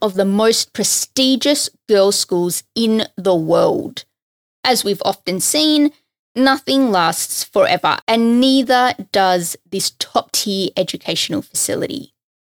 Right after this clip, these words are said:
Thanks to decreased enrolments and general societal changes, the nuns were forced to close the school at the end of the twenty ten school year.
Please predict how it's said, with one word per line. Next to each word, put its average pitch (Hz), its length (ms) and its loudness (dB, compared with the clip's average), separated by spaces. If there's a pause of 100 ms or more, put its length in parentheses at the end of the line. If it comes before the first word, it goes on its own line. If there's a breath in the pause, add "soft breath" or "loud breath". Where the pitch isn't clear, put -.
(380)
Thanks 349 380 0
to 269 360 2
decreased 175 640 -4
enrolments 294 840 2
and 208 300 -2
general 214 540 0
societal 214 680 -2
changes, 277 800 0 (340)
the 269 80 6
nuns 269 400 4
were 285 80 4
forced 214 360 2
to 214 80 -4
close 214 440 0
the - 80 -6
school - 320 -2
at - 80 -6
the - 220 -8
end 233 500 0
of 185 140 -4
the 190 80 -4
twenty 196 400 -4
ten 185 340 -6
school 185 480 -2
year. - 320 -12